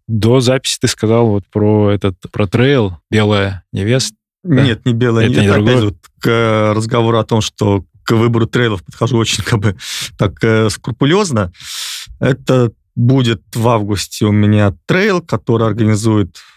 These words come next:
Speaker 2: Running Heroes Russia. Э, да, как они позиционируют эту гонку, единственный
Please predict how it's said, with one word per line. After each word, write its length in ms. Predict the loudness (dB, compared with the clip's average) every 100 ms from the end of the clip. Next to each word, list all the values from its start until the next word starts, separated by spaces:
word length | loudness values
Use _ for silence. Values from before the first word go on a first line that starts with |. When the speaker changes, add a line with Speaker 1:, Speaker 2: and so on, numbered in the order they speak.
| _ 0
Speaker 2:
Running 360 | 2 2 0
Heroes 380 | 0 -2 -2 0
Russia. 380 | -2 -2 -2 -2 -4 -6
Э, 480 | 0 2 2 2 0 -2
да, 520 | -2 0 0 -2 -6 -10 _ -6
как 160 | 0
они 180 | 0 0
позиционируют 720 | -2 -2 -2 0 0 0 -2
эту 140 | -4 -2
гонку, 480 | 0 0 0 0 2
единственный 640 | 2 2 0 0 0